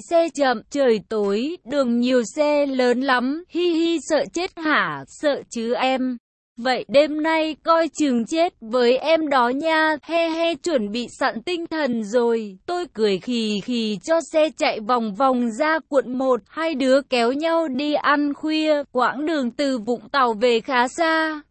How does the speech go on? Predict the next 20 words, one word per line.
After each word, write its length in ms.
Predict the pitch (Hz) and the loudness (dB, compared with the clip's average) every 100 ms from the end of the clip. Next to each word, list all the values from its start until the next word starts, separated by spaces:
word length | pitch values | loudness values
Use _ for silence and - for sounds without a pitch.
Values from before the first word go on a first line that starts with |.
| _ _ _ | _ _ _
Tôi 220 | 339 339 | -4 -2
lại 240 | 320 285 214 | 0 0 0
không 280 | - 320 311 | -2 0 0
ăn 300 | - 311 302 | 0 0 0
được 220 | 269 240 | 0 0
gì 340 | 185 226 247 233 | -2 -2 -2 0
nhiều 380 | 254 262 247 | 0 4 6
nên 360 | 233 262 320 302 | 4 4 2 2
giờ 260 | 302 285 247 | 4 4 4
khá 280 | 285 262 | 0 -2
đói. 500 | 262 262 220 214 262 - | 0 2 2 2 -2 0
Ăn 200 | 302 294 | 0 0
uống 360 | - 262 247 | -2 0 0
xong 300 | 285 349 311 | 0 0 0
xuôi 260 | 285 330 320 | 0 0 0
lại 280 | 302 262 190 196 | 0 -2 -4 -4
chạy 220 | 277 160 - | -2 -2 0
kiếm 340 | 247 262 285 | 0 0 0
nước 220 | 320 359 | 0 -2
uống. 500 | - 254 240 233 302 | -4 2 2 2 -4